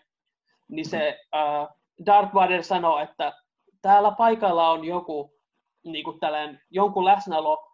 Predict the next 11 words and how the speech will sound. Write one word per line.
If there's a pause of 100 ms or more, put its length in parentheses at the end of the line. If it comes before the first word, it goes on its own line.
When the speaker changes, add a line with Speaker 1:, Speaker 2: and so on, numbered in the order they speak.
Speaker 1:
jota
en
ole
tuntenut
sitten", (420)
ja
sit
se
vaan
lähtee
pois.